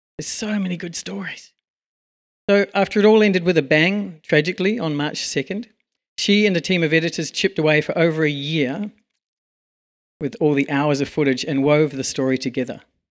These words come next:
Myself, I spent over two hundred and fifty hours on the colour correction alone to make sure it was all seamless.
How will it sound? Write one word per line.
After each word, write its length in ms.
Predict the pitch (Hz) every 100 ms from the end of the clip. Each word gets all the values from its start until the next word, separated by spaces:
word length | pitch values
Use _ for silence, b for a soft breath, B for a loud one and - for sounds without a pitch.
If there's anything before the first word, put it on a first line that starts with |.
| _ _ _ _ _ _ _ _ _ _ _ _ _ _ -
Myself, 440 | 156 185 175 -
I 60 | 160
spent 300 | - 160 160
over 160 | 147
two 140 | 135 156
hundred 220 | 143 139
and 80 | -
fifty 260 | 139 135
hours 260 | 135 135 135
on 100 | 131
the 80 | 131
colour 220 | 135 127
correction 400 | 131 117 - 123
alone 340 | 120 117 117
to 100 | 120
make 200 | 117 117
sure 280 | - 113 110
it 80 | -
was 120 | 117
all 140 | 110
seamless. 560 | 104 110 110 110 -